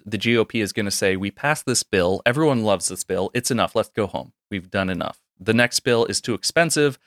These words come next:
because it's only fifty percent of our bil-, military budget on an annual basis.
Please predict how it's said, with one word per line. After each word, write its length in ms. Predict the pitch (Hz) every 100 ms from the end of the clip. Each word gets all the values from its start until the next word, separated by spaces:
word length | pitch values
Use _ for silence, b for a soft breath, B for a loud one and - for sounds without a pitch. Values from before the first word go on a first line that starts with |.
| _ _
because 280 | 117 - 107
it's 180 | 107 -
only 280 | 117 120 120
fifty 260 | - 117 117
percent 340 | 117 - 107
of 100 | 95
our 80 | 95
bil-, 300 | 113 113 110 -
military 440 | 131 117 120 110
budget 360 | 101 98 98 -
on 140 | 101
an 120 | 90 90
annual 280 | 85 90 95
basis. 400 | 123 127 127